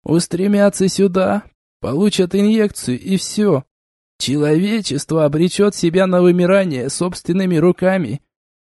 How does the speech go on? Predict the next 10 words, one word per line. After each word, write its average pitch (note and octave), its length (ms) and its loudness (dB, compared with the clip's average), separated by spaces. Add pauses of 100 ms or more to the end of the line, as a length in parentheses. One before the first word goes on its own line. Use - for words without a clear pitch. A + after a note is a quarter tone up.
(120)
Вот F#3+ 400 0
чего F#3 380 0
добивался F3 640 2
Вильман. F#3+ 560 -2 (580)
Ему F#3 340 0
мало G3+ 380 2
было F3 300 4
просто F3 440 -2
всех D#3+ 360 -4
уничтожить. F3 920 0